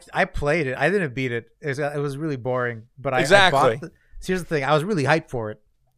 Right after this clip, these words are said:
Speaker 1: I
Speaker 2: It's
Speaker 1: don't know why. I
Speaker 2: terrible
Speaker 1: think I,
Speaker 2: idea.
Speaker 1: I think I just got, like, like, caught up in, like, the pre-release hype. So I was
Speaker 2: You
Speaker 1: like,
Speaker 2: get
Speaker 1: "I gotta get it." So I got this collector's edition,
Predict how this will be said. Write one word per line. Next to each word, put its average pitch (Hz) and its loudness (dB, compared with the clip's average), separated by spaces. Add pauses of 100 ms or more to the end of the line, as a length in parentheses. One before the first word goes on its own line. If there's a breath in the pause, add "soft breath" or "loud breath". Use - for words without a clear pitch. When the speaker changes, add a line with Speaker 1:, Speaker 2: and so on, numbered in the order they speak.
(400)
Speaker 1:
I 156 2
Speaker 2:
It's - 4
Speaker 1:
don't - 8
know 165 6
why. 160 6
I 135 4
Speaker 2:
terrible 131 4
Speaker 1:
think 117 2
I, 165 4
Speaker 2:
idea. 165 2
Speaker 1:
I - 2
think 226 2
I 190 4
just 185 0
got, 170 2
like, 151 -2 (240)
like, 156 -4
caught 151 2
up 151 0
in, 131 -4
like, 131 -4
the - -8
pre-release 135 -4
hype. 135 -4 (100)
So - -6
I 135 2
was - 2
Speaker 2:
You - 0
Speaker 1:
like, 135 2
Speaker 2:
get 208 4
Speaker 1:
"I - 2
gotta 131 0
get 156 2
it." 123 -6 (480)
So - -2
I 143 0
got 190 0
this 175 -4
collector's 165 -2
edition, 113 -8